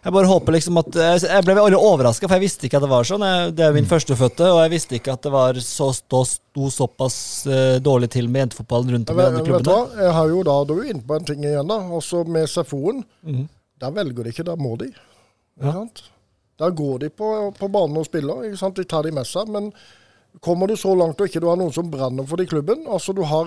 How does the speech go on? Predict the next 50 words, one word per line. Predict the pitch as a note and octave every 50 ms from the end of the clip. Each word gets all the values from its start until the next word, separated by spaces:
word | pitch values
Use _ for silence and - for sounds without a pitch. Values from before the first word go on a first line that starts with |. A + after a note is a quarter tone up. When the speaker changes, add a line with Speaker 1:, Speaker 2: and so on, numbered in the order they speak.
| D#3
Speaker 3:
en | C#3 C3+
som, | - E3+ F#3 G3+ - -
du | E3 E3
må | F#3+ G#3+ B3 A3
ha | G3+ F#3+ E3
en | C#3 A#2 G#2+
som | - F3+ G3
driver | E3 C3 B2 A#2 A2+ A#2+ C#3 D#3
med | F3+ F#3+ F3
jentefotball, | C3 - C3+ C3+ B2+ - B3+ E4 F4+ -
Speaker 1:
Mm. | - D3 A#2+ G#2 G#2 - _ _ _
Speaker 3:
og | - G3+
så | F3+ G3
må | A#3 A#3+
du | A3+
ha | F#3+ G3 G3+
det, | G3 G3+
og | G3 F3+
så | F#3+
må | G#3+ G#3 F3+
du, | F#3 G#3
nytter | A3+ A#3+ A3 - - C3
det | B2+ B2+ -
ikke | E3 E3+
å | -
sende | A#3 A3+ F#3+ E3+
en | E3 D3 B2+ A2+
lapp | G2+ F#2 - _ _
på | D3
en | D3+ D3+
digital | D#3+ D#3 E3 F3 - - C3 C3 C3 E3+
post. | - - F#3 C#4 D#4+ - - - - - - _ _ _ _ _ _ _ _
Det | - C3
er | D3
jo | - A#3+
halvparten | B3+ A#3+ - - D#3 D3+ - F#3 F#3
av | F3 -
foreldrene | F#3+ F#3+ D#3 D3 F3 E3+
sier | - F3+ E3
du | D3+
ikke | C3+ - F#3
leser | E3 C#3+ C3 A#2+ A#2 - - E3+
de, | E3 C#3+ C#3+
eh, | C#3+ D#3 E3 D#3+ D#3 - B2
lappene | B2 - - _ - D3 C#3+ C3 B2
som | - D3+ C#3
kommer | D3 D#3 D#3 D3 D3+
ut | D3 -
der. | F#3 G#3+ D4+ E4 - -
Speaker 1:
Nei. | D3 C#3 C3+ C3